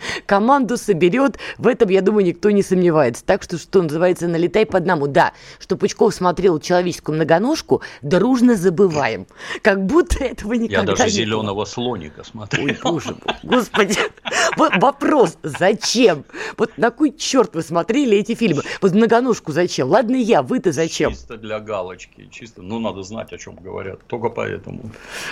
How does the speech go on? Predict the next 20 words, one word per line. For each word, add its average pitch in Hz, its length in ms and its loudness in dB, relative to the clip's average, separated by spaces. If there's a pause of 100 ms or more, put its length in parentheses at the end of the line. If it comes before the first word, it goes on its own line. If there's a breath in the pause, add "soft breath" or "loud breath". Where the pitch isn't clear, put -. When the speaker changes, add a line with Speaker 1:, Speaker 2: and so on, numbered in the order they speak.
(100)
Speaker 1:
Господи, 180 280 0
какой - 260 0
Speaker 2:
Как 190 140 4
Speaker 1:
кошмар. 180 100 -2
Speaker 2:
говорил 170 400 2
Диоген, 147 760 0
солнце 160 600 -4
светит 143 920 -4
в 110 280 -4
выгребные 135 800 0
ямы, 127 400 0
но 120 200 -8
при 120 200 -6
этом 120 220 -8
не 101 80 -8
пачкается. - 760 -20
Вот 107 280 -12
так - 260 -8
и - 60 -14
я. - 160 -12